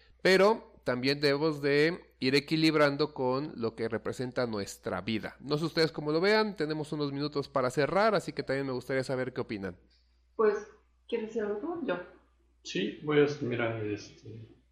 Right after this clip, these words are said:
Speaker 3: básicamente dirían, dirían por ahí, no, pues tienen razón. <laughs> Realmente sí, este, es replantearse realmente uno cómo se encuentra, cómo está físico y mentalmente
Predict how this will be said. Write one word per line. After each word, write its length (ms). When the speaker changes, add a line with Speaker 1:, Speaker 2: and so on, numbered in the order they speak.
Speaker 3:
básicamente 800
dirían, 420
dirían 340
por 160
ahí, 320
no, 180
pues 160
tienen 260
razón. 560
<laughs> 760
Realmente 420
sí, 240
este, 420
es 280
replantearse 720
realmente 480
uno 260
cómo 220
se 140
encuentra, 460
cómo 220
está 760
físico 520
y 40
mentalmente 1080